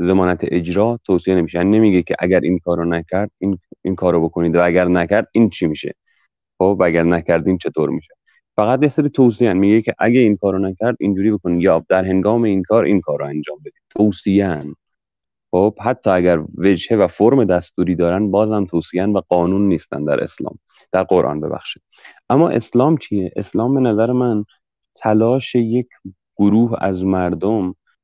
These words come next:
برای ساختن یک سیستمیه که کار بکنه. حتی براشون ملاک هم نیست، برای مسلمان‌ها ذاتاً ملاک نیست که این سیستم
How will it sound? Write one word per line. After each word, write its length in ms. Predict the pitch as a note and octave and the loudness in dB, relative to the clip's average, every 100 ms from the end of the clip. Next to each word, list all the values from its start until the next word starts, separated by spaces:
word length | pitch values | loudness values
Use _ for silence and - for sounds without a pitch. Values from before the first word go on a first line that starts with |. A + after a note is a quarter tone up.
| - | -2
برای 340 | F2+ F#2 A2+ | 0 2 0
ساختن 720 | A2 - G2+ F#2 - - G#2 | -4 -4 -2 -2 -4 -6 -2
یک 320 | G#2+ F2+ A2 | 0 0 -2
سیستمیه 680 | - _ G#2 - - B2 C#3 | -6 _ -6 -2 0 4 4
که 100 | B2 | 2
کار 280 | A2 G#2 F#2 | 0 2 2
بکنه. 400 | D2+ - C#2 C2+ _ _ _ _ | -2 -6 -10 -10 _ _ _ _
حتی 240 | G#2+ A2+ C3 | -6 -2 0
براشون 360 | A#2 A#2+ C3+ | 2 0 0
ملاک 460 | A#2+ A2+ G#2+ A2+ C3 - | 2 4 4 4 2 -2
هم 140 | A#2 | 0
نیست، 260 | A2+ F#2+ - | 0 0 0
برای 200 | E2+ F2 | 0 0
مسلمان‌ها 720 | F2 - E2+ E2+ D#2+ F2 G2 | -2 -2 -2 0 -2 -2 -4
ذاتاً 360 | G2 F2+ F2+ | -2 -4 -2
ملاک 420 | G2+ G2+ F#2+ G2 G#2 | -4 -2 -2 -2 -2
نیست 340 | A#2 G2+ - _ | -4 -4 -6 _
که 200 | E2 D2+ - _ _ _ - _ _ | -6 -6 -12 _ _ _ -20 _ _
این 160 | F#2+ F#2 | -2 -2
سیستم 680 | - F2+ E2 - F#2+ A2 | -2 -4 -4 -2 0 0